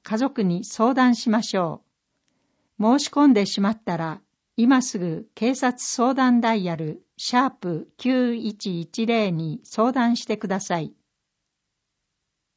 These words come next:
闇バイトは犯罪です。エスエヌエスや知人からの誘いなど、犯罪への入り口は身近なところにあります。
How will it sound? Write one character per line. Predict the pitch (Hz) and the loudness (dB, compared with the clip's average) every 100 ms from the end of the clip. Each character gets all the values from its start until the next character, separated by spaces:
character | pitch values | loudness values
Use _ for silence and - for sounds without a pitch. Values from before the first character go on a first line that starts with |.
| _ _ - | _ _ -2
闇 | 214 262 | 4 6
バ | 294 262 | 6 2
イ | 277 | 2
ト | 196 | 0
は | 170 160 165 - | 0 -2 -6 -12
犯 | - 233 277 | -2 2 4
罪 | 240 233 | 4 2
で | 208 196 | 0 -4
す。 | - - - _ _ _ _ _ _ _ _ _ _ | -6 -12 -14 _ _ _ _ _ _ _ _ _ _
エ | 202 | -6
ス | 202 254 | -4 0
エ | 269 262 | 4 6
ヌ | 262 | 6
エ | 247 | 4
ス | 247 - | 0 -2
や | 185 165 156 - - | -2 -2 -4 -12 -10
知 | 202 | -2
人 | 240 277 262 | 4 6 6
か | 233 | 4
ら | 220 | 4
の | 208 202 190 | 2 0 -2
誘 | - 202 - 240 | -6 -8 -4 0
い | 233 | 2
な | 220 202 | 2 0
ど、 | 156 151 _ _ _ _ | -4 -8 _ _ _ _
犯 | - 226 262 | -4 4 6
罪 | 254 254 240 | 6 4 2
へ | 247 | 2
の | 202 | 2
入 | 170 180 214 | 0 0 -2
り | 214 | -2
口 | - 180 | -2 -2
は | 165 202 - 190 | -2 -4 -8 -2
身 | 202 | 0
近 | 254 269 | 2 4
な | 254 | 4
と | 254 | 2
こ | 247 240 | 0 0
ろ | 214 | 0
に | 175 | 0
あ | 156 | -2
り | 156 | -4
ま | 151 151 | -6 -6
す。 | - - | -8 -10